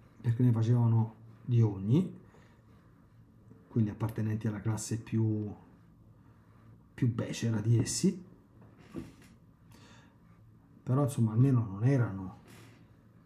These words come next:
ministri dell'Altissimo, non erano sacerdoti della Nuova Alleanza. Io non cesserò mai, cioè, per carità,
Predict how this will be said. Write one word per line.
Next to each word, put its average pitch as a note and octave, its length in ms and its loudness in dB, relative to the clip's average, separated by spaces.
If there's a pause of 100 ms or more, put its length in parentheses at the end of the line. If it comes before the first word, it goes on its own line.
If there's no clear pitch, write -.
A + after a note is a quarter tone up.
(720)
ministri G#2 440 -4
dell'Altissimo, G2+ 760 -6
non G#2+ 100 -6
erano C3 220 2
sacerdoti A#2 540 0
della A2+ 160 0
Nuova A2 260 -2
Alleanza. G2 640 -10 (4000)
Io D#3+ 180 10
non D3+ 140 6
cesserò C3+ 420 2
mai, B2+ 680 6 (680)
cioè, A2 200 -6
per B2 240 -4
carità, A#2 560 2